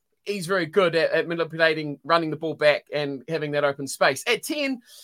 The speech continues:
we, we, we've seen that, not so much. Uh, so you've got, like you said, that drop-off, um, to Manie Libbok and, and Willemse. That's, that's gonna be a problem for them. And I think Willemse is gonna, yeah, Faf as well. There's a lot of talk about Faf being the cover for ten,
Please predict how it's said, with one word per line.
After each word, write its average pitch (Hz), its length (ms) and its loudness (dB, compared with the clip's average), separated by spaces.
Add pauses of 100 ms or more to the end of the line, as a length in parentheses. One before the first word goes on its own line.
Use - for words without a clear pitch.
(460)
we, 202 140 0
we, 202 160 0
we've 180 180 2
seen 165 200 -2
that, 151 240 0
not 170 200 -2
so 160 200 0
much. - 420 -2
Uh, 151 240 4
so 151 140 -6
you've 175 180 -6
got, 233 220 2 (100)
like 190 220 2
you 165 80 -10
said, 156 180 -8
that 151 160 -2
drop-off, 196 480 0 (580)
um, 160 420 0
to 165 280 -2
Manie 180 320 0
Libbok 160 480 -2
and, 147 220 -10 (100)
and 151 220 -6
Willemse. 156 580 -2 (540)
That's, - 260 -4
that's 180 260 -2
gonna 202 160 0
be 175 120 -6
a 165 60 -4
problem 151 340 -6
for 147 120 -6
them. 135 160 -6
And 143 80 -2
I 147 60 0
think 151 240 -8
Willemse 160 380 -8
is 143 100 -10
gonna, 156 320 -2
yeah, 220 240 -2
Faf 196 440 0
as 151 140 -8
well. 160 280 4
There's 156 260 -14
a 185 60 -8
lot 196 260 0
of 185 80 -6
talk 185 160 -4
about 151 300 -2
Faf 156 260 0
being 147 220 -4
the 139 60 -6
cover 143 280 -4
for 139 140 -8
ten, 139 360 -6